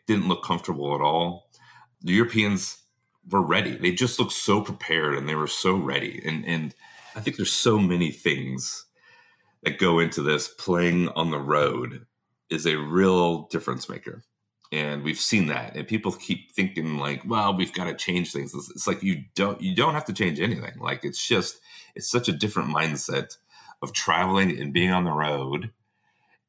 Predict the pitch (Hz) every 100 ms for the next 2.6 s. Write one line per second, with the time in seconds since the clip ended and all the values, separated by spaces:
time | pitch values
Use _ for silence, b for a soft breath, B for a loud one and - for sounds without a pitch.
0 | _ - 82 80 82 80 71 69 73 -
1 | - 80 73 80 80 76 73 76 - 73
2 | 67 64 76 73 - -